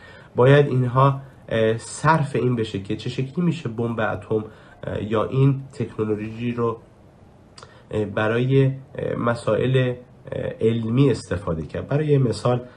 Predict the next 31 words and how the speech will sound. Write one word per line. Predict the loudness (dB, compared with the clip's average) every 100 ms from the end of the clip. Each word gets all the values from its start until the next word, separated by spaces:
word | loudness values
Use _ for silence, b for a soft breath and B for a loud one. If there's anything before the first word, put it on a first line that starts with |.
| B
من | -2 0
یه | 2
نمونه | 2 0 0
رو | 0
خدمتتون | -2 0 0 0 -2
عرض | -2 -4
می‌کنم. | -6 -6 -6 -8 -16 -20 -20 -20 -20 -20 -20 B B B
یک | 2 4
گاما | 4 4 4
نایو | 4 4 4 4
هست | -2 -6 -6 -8 -10 -10
یا | -4 -2
گاما | -2 0 0 0
نایوز، | 0 0 -4 -8 B B B B
اه، | -4 -4
که | -4 -2
یک | -2 0
نوع | 2 2 0 -6 -8
از | -4 -4 -4 -4
اشعه | -4 -2 -2 0 0
و |
رادیواکتیو | 0 -2 0 0 0 0 -2 -6 -6
به | -4 -4
قول | -6 -4
معروف | -4 -6 -8 -12 -18 -20 -20 -20 _ -20 -20 -20 B B B B
سلاح | -8 -4 -2 -2 -2
هسته‌ای | -6 -4 -2
استفاده | -2 -4 -6 -4 -2 -2
می‌کنن، | -2 -4 -6 -6 -8 B B B
اه، | -6 -4 -4
که | -6 -4 -2 -2